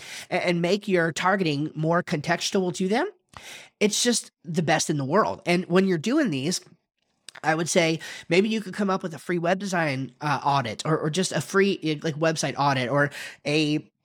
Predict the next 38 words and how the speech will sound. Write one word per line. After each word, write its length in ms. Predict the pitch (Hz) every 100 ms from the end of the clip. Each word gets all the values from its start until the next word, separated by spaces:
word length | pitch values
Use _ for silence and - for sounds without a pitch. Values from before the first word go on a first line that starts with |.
| -
a 100 | 170
free 260 | - 233
homepage 460 | 220 247 269 202 175
evaluation 600 | 175 165 160 156 156 156
or 100 | 143
just 260 | 156 233 - - -
some 240 | - 254
sort 200 | 302 285
of 120 | 214 170
freebie 500 | - 254 277 202 165
that 120 | 160
you 120 | 175
could 140 | 170
put 140 | - 190
in 140 | 214
there 280 | 175 139 143 - -
so 160 | - 190
that 180 | 190 185
at, 200 | 190 -
at 80 | 180
the 120 | 180
end 140 | 220
of 60 | 254
that 160 | 214 185
local 220 | 180 170
publication, 580 | 175 160 156 170 - 180
you 60 |
could 120 | 170
be 120 | 147 165
like, 180 | 151
"Hey, 200 | 185 190 165
if 120 | 147
you're 120 | 170
interested 400 | 175 202 190 190
in 140 | 170 156
working, 400 | 196 196 175 180 - -
uh, 180 | 156 143
with, 360 | 170 214 208